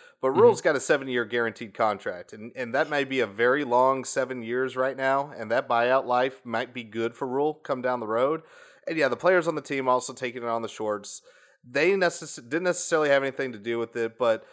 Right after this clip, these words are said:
Speaker 1: he is dead on here, uh, Mister Leslie is, because, it, and we've covered it before,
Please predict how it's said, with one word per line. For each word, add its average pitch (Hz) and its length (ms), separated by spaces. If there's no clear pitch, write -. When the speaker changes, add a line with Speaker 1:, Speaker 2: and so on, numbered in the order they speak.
Speaker 1:
he 202 300
is 101 200
dead 120 240
on 107 260
here, 101 380
uh, 104 240
Mister 113 260
Leslie 107 420
is, 101 220
because, 120 680
it, 143 280
and 135 200
we've 151 160
covered 170 240
it 170 120
before, 120 600